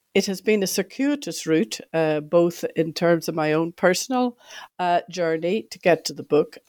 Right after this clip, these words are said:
um, and I suppose I had, uh, for many years,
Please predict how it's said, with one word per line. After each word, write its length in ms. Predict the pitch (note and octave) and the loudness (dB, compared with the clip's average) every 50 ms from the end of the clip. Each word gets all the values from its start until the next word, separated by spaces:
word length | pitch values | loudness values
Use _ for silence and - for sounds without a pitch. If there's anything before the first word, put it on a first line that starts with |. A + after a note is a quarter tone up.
| - | -4
um, 500 | D#3+ D#3+ D#3 D#3 D#3 D#3+ D#3 D#3 D#3 - - _ - - - | -2 0 2 2 2 0 0 -2 -4 -8 -10 _ -16 -8 -4
and 140 | E3 E3+ E3+ | -2 0 0
I 60 | E3+ | 0
suppose 680 | D#3+ - - - F3+ F3 E3+ D#3+ D#3+ D#3 - - - _ _ - - - - - - - _ _ _ _ - | -2 -4 -6 -2 0 2 2 2 0 -2 -6 -10 -12 _ _ -20 -20 -20 -20 -20 -20 -20 _ _ _ _ -6
I 220 | D#3 D#3 D#3 D#3+ D#3 | -2 0 0 0 -2
had, 360 | D3+ D#3 D3+ D3 C#3+ C#3+ - - - | -2 -4 -4 -4 -4 -6 -10 -8 -4
uh, 440 | C#3 C#3+ C#3+ C#3 C#3 C#3 C#3 - - - - | -2 0 0 0 0 0 -2 -4 -6 -8 -8
for 160 | - D3+ D3 | -6 -4 -2
many 240 | D#3 D#3+ D#3+ D#3 D3+ | -2 -2 -2 0 0
years, 500 | D3+ D#3 D#3+ D3+ C#3+ D3 D3 D3 - | 0 0 0 0 0 0 -2 -2 -6